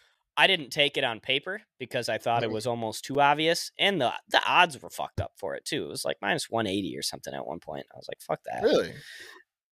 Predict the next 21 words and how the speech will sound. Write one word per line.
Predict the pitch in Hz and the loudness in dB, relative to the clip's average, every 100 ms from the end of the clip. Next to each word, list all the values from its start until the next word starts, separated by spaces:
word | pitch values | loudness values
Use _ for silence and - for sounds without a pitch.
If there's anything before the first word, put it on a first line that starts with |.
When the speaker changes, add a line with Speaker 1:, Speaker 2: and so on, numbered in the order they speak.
| _ _ _ _ _ _ _ _ - | _ _ _ _ _ _ _ _ 4
Speaker 1:
Maybe | 165 143 | 6 6
minus | 117 104 - | 6 2 0
one | 85 | -2
sixty. | - - - 123 - - _ _ - | -2 -2 -4 -6 -12 -20 _ _ -10
Might | 101 | -6
have | 78 | -4
got | 65 | -6
there. | - - - 208 | -8 -10 -10 -12
Speaker 2:
Either | 196 110 | -8 -6
way. | 101 147 _ _ - | -8 -10 _ _ -8
Speaker 1:
People | 147 87 | -6 -4
hated | 76 69 78 | -6 -6 -14
it. | - - _ - - _ _ _ | -20 -20 _ -20 -20 _ _ _
Uh, | 147 | 2
Speaker 2:
Mm-hmm. | 156 151 147 147 127 _ - | 4 6 4 2 -2 _ -4
Speaker 1:
but | 156 | 4
I | 208 | 6
did | 285 | 6
hammer | 202 196 175 | 6 4 4
the | 127 | 4
over, | 147 131 90 | 6 4 0